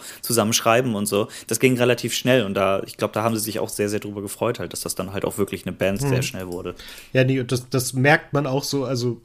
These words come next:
Speaker 2: da ich euch noch nicht so live gesehen hab, kann ich ja immer nur über so, so Dinge wie das, was du erzählst und eure Insta-Accounts und sowas berichten und da merkt man halt auch, dass das halt wirklich eure Band ist und dass, dass das halt wirklich so ein, so ein gemeinsames Baby ist, das man so langsam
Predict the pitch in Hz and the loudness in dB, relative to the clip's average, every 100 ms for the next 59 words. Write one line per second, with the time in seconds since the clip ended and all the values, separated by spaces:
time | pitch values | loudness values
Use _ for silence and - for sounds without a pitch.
0 | - - 139 131 135 151 123 131 135 127 | -18 -16 -2 4 4 4 4 4 4 2
1 | 131 139 175 165 139 147 139 - 139 131 | 4 4 4 2 0 0 0 0 0 0
2 | 131 131 139 127 123 127 117 120 110 117 | 0 0 2 2 2 2 2 -2 -4 -4
3 | 113 139 123 120 131 139 123 131 120 175 | -2 0 0 0 2 2 0 -2 4 8
4 | 160 151 123 139 135 156 - 139 131 131 | 8 4 -4 -4 -4 -4 -4 0 0 0
5 | - - - - 147 - 143 139 139 139 | -14 -10 -10 -6 -4 4 4 4 -2 0
6 | 139 127 - 135 127 151 - 139 127 135 | 2 0 -2 -2 -2 -4 -4 -4 4 6
7 | 139 147 - 156 123 123 123 - 123 135 | 6 2 2 4 4 2 -4 -2 -2 0
8 | 123 127 127 127 131 143 127 117 131 139 | 2 2 2 0 -2 4 4 6 4 4
9 | 123 110 - 123 117 117 117 - 120 - | -2 -6 -4 -4 -4 -4 -6 -4 -6 -2
10 | 120 131 120 127 127 123 127 117 131 127 | 0 2 0 -2 -4 -2 0 0 -2 -2
11 | 120 131 127 127 127 123 135 135 131 120 | 0 4 4 4 4 2 2 0 2 -2
12 | 120 117 - 120 120 123 123 117 | -2 -6 -4 0 2 2 0 -2